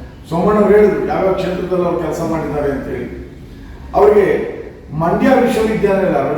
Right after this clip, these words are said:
ಅದೃಷ್ಟ ಅಂತ ಬೇರೆ ಯಾವುದೋ ವಿಶ್ವವಿದ್ಯಾನಿಲಯದಿಂದ ಅವ್ರು ಗೌರವ ಡಾಕ್ಟರೇಟ್ ಸಿಕ್ಕಿದ್ರು ಕೂಡ ಅವ್ರಿಗೆ ತೃಪ್ತಿ ಸಿಕ್ತಿತ್ತೋ ಇಲ್ವೋ. ಮಂಡ್ಯ ವಿಶ್ವವಿದ್ಯಾನಿಲಯ, ಮಂಡ್ಯದ ಒಬ್ಬ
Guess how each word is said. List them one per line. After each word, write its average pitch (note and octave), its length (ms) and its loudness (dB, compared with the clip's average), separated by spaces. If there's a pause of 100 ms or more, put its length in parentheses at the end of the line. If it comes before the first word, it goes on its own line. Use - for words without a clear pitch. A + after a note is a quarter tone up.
(120)
ಅದೃಷ್ಟ - 320 -4 (120)
ಅಂತ - 140 -2 (260)
ಬೇರೆ G#3 280 6
ಯಾವುದೋ G#3 320 4
ವಿಶ್ವವಿದ್ಯಾನಿಲಯದಿಂದ F#3 960 -2
ಅವ್ರು D#3+ 200 -4
ಗೌರವ D#3+ 340 2
ಡಾಕ್ಟರೇಟ್ E3 380 -4
ಸಿಕ್ಕಿದ್ರು D#3+ 440 -6
ಕೂಡ G#3+ 120 2 (520)
ಅವ್ರಿಗೆ D#3+ 280 2
ತೃಪ್ತಿ F3+ 340 -2
ಸಿಕ್ತಿತ್ತೋ E3+ 360 -4 (100)
ಇಲ್ವೋ. C4 160 -2 (600)
ಮಂಡ್ಯ G3+ 260 4 (140)
ವಿಶ್ವವಿದ್ಯಾನಿಲಯ, G3 760 0 (160)
ಮಂಡ್ಯದ A3 380 2 (720)
ಒಬ್ಬ D#3+ 140 2